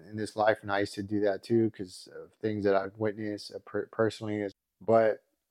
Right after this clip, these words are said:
at the end of the day, each person makes their decision based off the idea of free will. And then another thing is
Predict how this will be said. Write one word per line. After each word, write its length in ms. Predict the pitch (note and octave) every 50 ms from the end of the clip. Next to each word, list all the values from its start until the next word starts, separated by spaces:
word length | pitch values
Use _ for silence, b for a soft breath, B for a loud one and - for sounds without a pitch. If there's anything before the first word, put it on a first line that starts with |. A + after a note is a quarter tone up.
| _ _ _
at 200 | - A2+ A2 -
the 80 | B2+ B2
end 120 | B2 B2
of 120 | B2 A#2
the 80 | A2 A2
day, 480 | G2 A2 A#2 A#2+ A#2+ A2+ A2+ A2+ A2 G#2 _ _ _ _ _ _
each 280 | B2 B2 B2+ A#2 - -
person 680 | - A#2+ A#2+ A#2 - - A#2+ A#2 A2+ A2+ A2+ A2 G#2+ - _ _ _ -
makes 360 | A2 A2 A#2 A#2+ A#2+ - -
their 140 | - A#2 A2
decision 520 | G#2 G#2+ - - A2 G#2+ G2+ G#2+ G#2+ G#2
based 240 | G2 G#2 G#2 - -
off 180 | G#2+ G#2 - -
the 100 | G#2 G2
idea 280 | F#2+ G2 F#2+ G2+ G2+
of 100 | G2 F#2+
free 300 | - - - G#2 G2+ G2+
will. 400 | G2 F#2 F#2+ G2 G2 F2+ F#2 F2+ _ _ _
And 200 | G#2 G#2+ G#2+ G#2+
then 380 | A2 G#2+ G#2+ G#2 G#2 G#2 G2+ - _ _
another 460 | - A2+ A2 A#2 A#2 A#2+ A#2 A#2 A2+
thing 480 | G#2+ - - A#2 A2+ A2+ A2 A2 A2 G#2 - -
is 960 | A2+ A2 G#2+ G#2+ G#2 G#2 G#2 G2+ G2 - - - - - - - - -